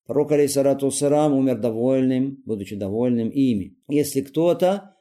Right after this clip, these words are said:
поминает матерей правоверных каким-то злом, то это только из-за его порочности, что он сам порочный. Если же он обвиняет ещё жён пророка, алейхиссалату вассалям, Аишу или кого-то,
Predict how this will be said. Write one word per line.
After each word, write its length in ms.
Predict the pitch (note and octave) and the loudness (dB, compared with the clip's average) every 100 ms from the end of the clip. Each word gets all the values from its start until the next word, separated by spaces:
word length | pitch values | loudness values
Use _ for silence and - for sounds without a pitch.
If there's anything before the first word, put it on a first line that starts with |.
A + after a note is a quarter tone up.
| _ | _
поминает 520 | B2+ C3+ C#3 E3 D3+ | 0 2 4 2 2
матерей 360 | C3+ A#2+ C#3+ D3+ | 0 0 2 2
правоверных 600 | C3 C3 B2+ A2 G2 - | 2 2 2 0 -2 -8
каким-то 440 | G2+ C3+ B2+ B2 | -6 -4 -2 -4
злом, 760 | A2 C3+ E3 G3 A#3 B3 A#3+ _ | -2 0 2 2 2 0 -2 _
то 120 | C#3+ | 0
это 320 | D3+ F3 D#3 | 2 2 0
только 360 | C#3 F#3+ E3 C#3+ | 0 -2 0 0
из-за 240 | B2+ A2 | 0 0
его 360 | B2 B2 C3 D#3 | 2 2 2 0
порочности, 720 | D3+ G2+ F#2+ - - - - | -2 -8 -8 -12 -16 -16 -18
что 200 | - - | -16 -10
он 80 | G#2+ | -8
сам 360 | G2+ C#3+ E3 D#3 | -4 -4 -4 -4
порочный. 1000 | B2 B2 C3+ D3+ - F3 G#3+ A3+ G3+ - _ | -4 0 0 0 -2 2 2 2 -2 -10 _
Если 500 | A2 C#3 F3+ - C3 | -2 0 2 0 -2
же 120 | A#2+ | 0
он 80 | B2+ | 0
обвиняет 580 | A#2 G#2+ A#2 C#3 D3 B2+ | -2 -4 -2 0 0 -2
ещё 260 | A2 B2 A2 | -6 -6 -4
жён 240 | B2+ C3+ | -2 -2
пророка, 300 | B2+ B2 B2 | -4 -6 -4
алейхиссалату 480 | A2+ G#2+ G#2+ G#2 G#2+ | -6 -6 -8 -8 -10
вассалям, 360 | G2 G#2 A2 | -10 -8 -6
Аишу 480 | G#2+ A#2+ B2 - G#2 | -6 -6 -6 -8 -10
или 120 | F#2 | -10
кого-то, 640 | F2+ F#2 G#2+ A2+ - E2 | -10 -12 -8 -8 -10 -18